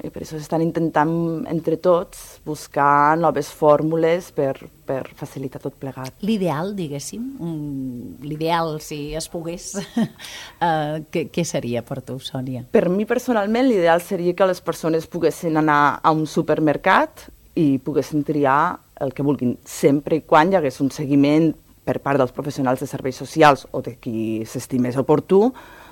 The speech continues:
Speaker 1: doncs, per, per veure que els diners que tenen per aquestes compres estan utilitzats de manera,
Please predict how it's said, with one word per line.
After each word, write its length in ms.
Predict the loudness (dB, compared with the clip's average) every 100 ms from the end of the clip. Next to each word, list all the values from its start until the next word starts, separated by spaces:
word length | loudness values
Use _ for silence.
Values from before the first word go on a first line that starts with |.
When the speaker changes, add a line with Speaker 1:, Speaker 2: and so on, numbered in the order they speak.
| -4
Speaker 1:
doncs, 280 | 0 2 0
per, 220 | -4 -4 -4 -6
per 140 | -6 -4
veure 280 | -4 -2 0
que 120 | 2 2 2 -2 -8 -6
els 140 | -8 -6
diners 340 | -6 -6 -8
que 140 | -4 -4
tenen 360 | 0 2 2 0
per 140 | -4
aquestes 340 | -6 -8 -8
compres 360 | 0 0 0 -2
estan 220 | 0 0
utilitzats 540 | 0 0 2 2 0 0
de 60 |
manera, 680 | 2 2 2 2 0 -4 -6